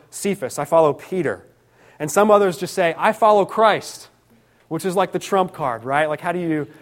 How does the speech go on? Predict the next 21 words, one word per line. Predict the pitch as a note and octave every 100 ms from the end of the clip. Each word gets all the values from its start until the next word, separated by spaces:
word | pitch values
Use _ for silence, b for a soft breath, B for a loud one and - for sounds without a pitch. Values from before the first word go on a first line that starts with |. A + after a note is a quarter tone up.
| B -
how | E3+
do |
you | F3+
beat | D3 D#3+ C#3+
that? | B2+ A#2+
"I | C#3+
follow | E3+ G3 F3 E3 D3+ B B _
Christ." | E3 C#3 A2+
It's | C#3+ -
like, | D#3 D3
uh, | D#3 C#3 C3
the | C3
first | - G3 F#3
instance | F#3+ F3+ E3 D3+
in |
history | D3 E3 D#3+
of | C#3+
a |
non-denominational | B2+ C3+ D3 C#3+ C#3 C3 B2+ B2 C3+ A#2+
church, | - B2 G#2+ - - -
right? | C3+ C3